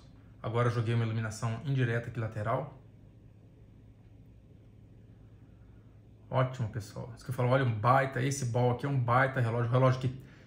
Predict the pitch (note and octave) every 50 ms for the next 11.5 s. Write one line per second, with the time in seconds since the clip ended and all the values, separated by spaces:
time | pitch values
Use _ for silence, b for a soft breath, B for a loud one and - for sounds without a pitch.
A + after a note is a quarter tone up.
0 | B B B - - - - - C3 B2+ B2+ - - C3+ A#2+ A#2 C3+ E3+ E3 C3+
1 | B2+ D3+ G3 G#3 F3+ - - C#3+ B2+ D3+ C#3+ C3+ C3 C3 - - C#3 D3+ D#3+ C#3+
2 | A#2+ B2 C#3 D#3+ E3 - C#3 C3 A#2 G#2+ C3+ D#3+ E3+ E3 D3+ C3 B2 A#2+ A#2+ -
3 | - C3 B2+ B2 - G3 G3 - C#3 C#3+ E3 D3+ - - C#3 B2+ E3+ F3+ D#3+ B2+
4 | A#2+ B2+ C3+ - C3 - - D3+ F#3+ G#3+ G#3+ F3 - - - D#3+ C3 D3+ - -
5 | C3 B2 - - B2 A2 A2 G2+ - - - - B B B B B B B B
6 | B B B - C3 B2+ A#2+ A2+ A2 G#2+ G#2 G#2 G#2 G2+ G2+ - - - - A#2
7 | A#2+ B2+ E3 F3+ F#3 - G3 F#3 C#3+ C3+ C3 G#2+ B2 D3+ F#3+ G3 F#3 F#3 D3 B2+
8 | B2+ C#3+ E3+ F3+ F3 - - F#3 F3 - D#3 D#3+ F3+ F#3 D3 C3+ D#3 D#3+ E3 F3
9 | E3 - - A#2+ A#2 G2+ F#2+ - - - - - - - - B B B B B
10 | B B B B - - - D#3 F3 F3+ F3 - - - C#3 C#3+ D3+ - - -
11 | - - D#3 D3 B2+ A2+ A2 G#2 - -